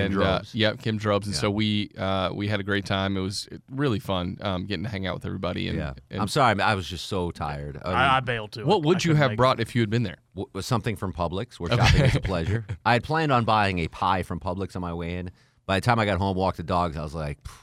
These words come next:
Speaker 2: not gonna happen."
Speaker 1: There was so much food.
Speaker 2: Yeah.
Speaker 1: There was plenty left over.
Speaker 2: Yeah.
Speaker 1: So.
Speaker 2: Um, Joel, I gotta, I, I wanted, I'm glad you're here, by the way. Thank you. Um, Atlanta United in the playoffs. I really don't know much about the football,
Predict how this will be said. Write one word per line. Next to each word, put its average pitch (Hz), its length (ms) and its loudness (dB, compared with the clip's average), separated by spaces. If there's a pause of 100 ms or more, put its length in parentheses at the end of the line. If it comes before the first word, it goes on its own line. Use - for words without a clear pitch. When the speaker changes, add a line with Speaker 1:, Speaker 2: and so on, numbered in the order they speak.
(140)
Speaker 2:
not 73 180 -6
gonna 65 140 -10
happen." 67 360 -12
Speaker 1:
There 131 100 2
was 120 100 0
so 117 160 2
much 95 180 0
food. 87 240 -8
Speaker 2:
Yeah. 76 220 -4
Speaker 1:
There 113 80 0
was 98 80 -4
plenty 95 240 -4
left 85 260 -6
over. - 240 -8
Speaker 2:
Yeah. 80 300 -2 (180)
Speaker 1:
So. 107 60 0
Speaker 2:
Um, 117 420 4 (180)
Joel, 135 300 4
I 113 140 4
gotta, 131 140 4
I, 104 320 2
I - 20 2
wanted, 110 320 0
I'm 104 100 0
glad 139 240 -2
you're 98 80 -2
here, 87 160 -2
by 71 140 -6
the 69 80 -6
way. 69 140 -6
Thank 90 280 -6
you. 71 220 -6 (400)
Um, 78 440 -2 (480)
Atlanta 117 360 2
United 95 500 0
in 104 160 -2
the 113 80 0
playoffs. 98 520 0
I 110 100 4
really 120 240 0
don't 95 200 -2
know 90 120 -2
much 95 300 -2
about 95 420 2
the 87 180 -4
football, 131 840 0